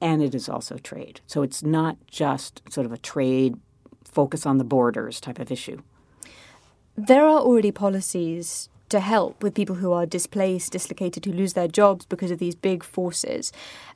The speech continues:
Speaker 2: Are there any that work well? What's the best practice?
Speaker 1: It's very challenging to focus on just policies to deal with trade because it is hard to identify who lost their job because of just trade.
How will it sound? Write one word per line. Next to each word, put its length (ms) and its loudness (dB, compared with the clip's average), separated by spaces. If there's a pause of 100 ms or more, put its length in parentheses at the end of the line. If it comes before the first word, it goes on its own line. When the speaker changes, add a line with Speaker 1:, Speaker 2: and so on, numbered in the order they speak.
Speaker 2:
Are 80 4
there 160 6
any 180 8
that 140 4
work 320 0
well? 600 0
What's 240 -8
the 160 -14 (140)
best 260 -4
practice? 680 -8 (960)
Speaker 1:
It's 160 4
very 280 0
challenging 680 0
to 280 0
focus 520 0
on 240 2
just 420 0
policies 720 -2
to 100 -4
deal 260 0
with 220 -2
trade 540 -2 (240)
because 340 2
it 140 4
is 220 4
hard 280 -4
to 140 -4
identify 800 0 (100)
who 260 2
lost 400 -2
their 100 -4
job 320 -6
because 380 -6
of 140 -4 (160)
just 340 -2
trade. 400 -6